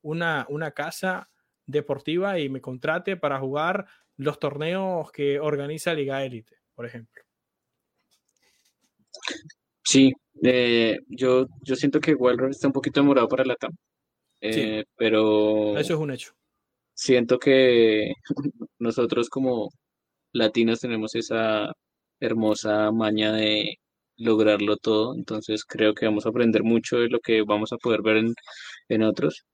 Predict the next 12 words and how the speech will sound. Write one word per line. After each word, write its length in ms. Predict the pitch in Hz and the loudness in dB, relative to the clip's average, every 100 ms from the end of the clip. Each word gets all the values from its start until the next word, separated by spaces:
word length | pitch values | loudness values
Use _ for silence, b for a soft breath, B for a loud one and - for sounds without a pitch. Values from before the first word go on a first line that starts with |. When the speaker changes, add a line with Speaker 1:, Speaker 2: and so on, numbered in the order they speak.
| _ | _
Speaker 2:
Es 120 | - 117 | -2 2
una 120 | 117 | 2
apuesta 340 | 120 120 113 | 4 2 2
gigante, 520 | 110 113 110 95 95 98 | -2 -4 -2 -4 -4 -6
Riot. 300 | - 85 - - - | -4 -4 -4 -8 -10
Speaker 1:
Sí. 260 | 156 127 | -6 -6
Speaker 2:
Eh, 40 | - - | -8 -14
después 340 | - 101 - 101 | -10 -6 -4 0
de 80 | 101 | 4
diez 260 | 104 101 | 4 2
años, 440 | 113 107 107 104 - B B B _ - | 0 0 0 -4 -8 B B B _ -6
eh, 500 | 104 101 101 95 | -2 -2 -2 -2